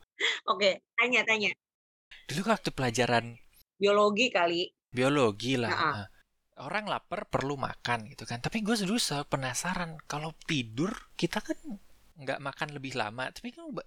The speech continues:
Speaker 2: nggak lapar selama tidur.
Speaker 1: Iya.
Speaker 2: Eh, bangun pun sebenarnya gua nggak perlu sarapan biasanya.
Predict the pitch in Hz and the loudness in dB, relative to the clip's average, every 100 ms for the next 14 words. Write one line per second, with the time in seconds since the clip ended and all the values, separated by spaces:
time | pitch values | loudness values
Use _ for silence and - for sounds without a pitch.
0 | - 131 170 220 - - 208 196 - 147 | -6 -6 -4 -8 -8 -2 -2 -2 -6 -6
1 | 135 135 143 127 127 123 - _ _ _ | -6 -6 -6 -6 -6 -6 -10 _ _ _
2 | _ 190 185 151 147 - _ _ - 143 | _ 2 4 4 2 -2 _ _ -12 -8
3 | 139 131 139 139 151 269 311 214 - _ | -2 -2 -2 -12 -10 -10 -10 -12 -14 _
4 | _ - - 131 151 269 339 294 - 143 | _ -14 -12 -10 -8 -4 -4 -4 -4 -6
5 | 120 - 101 120 - 151 110 104 110 110 | -4 -2 -2 -4 -6 -8 -6 -8 -8 -10